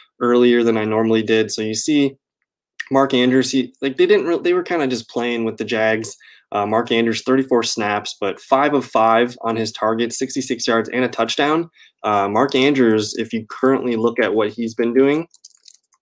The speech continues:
and the fact that they get the New York Giants, <laughs> uh, next Sunday, that's, that's a pretty good matchup. I think they're gonna limit the Giants there pretty easily.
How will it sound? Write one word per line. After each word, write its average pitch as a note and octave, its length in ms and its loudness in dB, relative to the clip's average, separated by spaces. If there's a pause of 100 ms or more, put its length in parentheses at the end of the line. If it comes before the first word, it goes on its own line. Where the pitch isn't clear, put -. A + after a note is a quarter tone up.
(1000)
and G2+ 520 -4
the G#2 120 -6
fact - 380 -4
that F#3 100 -4
they D#3+ 100 2
get D3 200 2
the C3 60 4
New A#2 180 6
York C3 320 6
Giants, A2 720 -2 (420)
<laughs> - 440 -12
uh, A#2 200 2
next B2 400 -2
Sunday, C#3+ 340 2
that's, B2 560 -2
that's A#2+ 240 -8
a A#2 60 -2
pretty A2+ 260 -4
good G#2+ 160 -2
matchup. G2+ 460 -4
I G2+ 80 -2
think G2+ 180 -4
they're G2+ 120 -4
gonna G2+ 180 -2
limit G2 280 -2
the G2+ 60 -2
Giants G2 460 -4
there G2 160 -2
pretty G#2+ 200 -10
easily. G2 520 -2